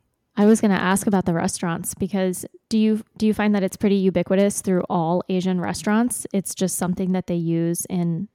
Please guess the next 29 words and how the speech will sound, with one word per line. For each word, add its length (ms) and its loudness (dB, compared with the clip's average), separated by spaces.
all 160 0
of 80 -2
their 160 -2
dishes? 600 -4
Or 380 2
will 240 2
some 380 -2
cuisines 640 -2
have 480 -6
less 540 -6
M 160 -4
S 100 -8
G 160 -4
than 160 -4
others? 320 -6
I'm 140 0
thinking 400 0
off 140 -4
the 60 -12
top 180 -4
of 60 -4
my 120 -4
head, 300 -6
would 140 -8
sushi 580 -8
have 180 -12
M 160 -6
S 160 -10
G? 360 -10